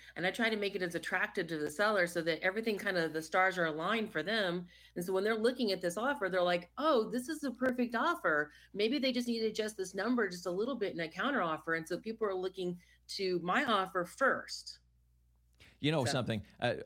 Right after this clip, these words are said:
Speaker 2: a combo meal, a McDonald's combo meal just came to mind. Let's talk about marketing for just a moment. When,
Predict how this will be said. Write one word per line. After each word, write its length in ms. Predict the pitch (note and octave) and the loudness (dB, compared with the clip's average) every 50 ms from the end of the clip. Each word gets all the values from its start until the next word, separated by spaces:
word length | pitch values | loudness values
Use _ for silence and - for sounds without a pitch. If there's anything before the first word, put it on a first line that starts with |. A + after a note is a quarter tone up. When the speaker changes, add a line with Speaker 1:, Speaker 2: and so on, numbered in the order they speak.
| - - _ - - - - - - - | -12 -18 _ -20 -20 -20 -20 -16 -8 -6
Speaker 2:
a 80 | - - | -4 -4
combo 480 | - C3+ E3 F3 F3 C#3+ G#2+ F#2+ F2+ | 0 0 0 2 2 2 2 2 2
meal, 240 | F2 E2 E2 E2 F2 | 2 0 0 0 0
a 20 | |
McDonald's 480 | F2+ F#2+ G#2 B2 C3 D3 E3+ D#3+ C3 - | -2 -2 0 0 0 0 0 -2 -4 -4
combo 380 | - A2 G#2+ G#2+ G#2 F2+ D#2+ D#2 | -4 -2 -2 0 0 -2 -2 -4
meal 180 | D2+ C#2 C#2 | -4 -4 -6
just 220 | D2+ - E2 - - | -6 -8 -10 -8 -6
came 220 | - E2 D#2 D2+ | -4 -4 -4 -4
to 100 | - - | -4 -4
mind. 320 | D#2+ C2+ - - - - - - _ _ _ _ _ - - | -6 -4 -6 -8 -12 -14 -18 -20 _ _ _ _ _ -6 -2
Let's 160 | D3 E3+ - | -2 -2 0
talk 220 | - - G#3+ G#3+ | 0 0 0 0
about 260 | A#3+ F3 F3 D3 A2 B2 | 0 0 0 0 0 2
marketing 460 | A2 G#2+ A2 G2+ - G#2+ F2+ E2 D2+ | 2 2 2 2 0 -2 -2 -2 -4
for 220 | - G2 F2+ E2 - - _ _ _ _ - | -4 -4 -4 -4 -6 -12 _ _ _ _ -2
just 260 | - D3+ B2 - - | -2 0 0 0 0
a 40 | G2+ | 0
moment. 300 | E2+ D2 C#2 C2+ - - _ _ _ _ _ _ _ _ _ _ _ - - - - _ _ _ _ _ _ _ _ _ _ _ _ _ _ _ _ _ - - | 0 -2 -4 -6 -10 -14 _ _ _ _ _ _ _ _ _ _ _ -20 -20 -20 -20 _ _ _ _ _ _ _ _ _ _ _ _ _ _ _ _ _ -6 -2
When, 340 | C#3+ C#3 C3+ C3+ C3 C3+ | 0 2 2 2 0 -2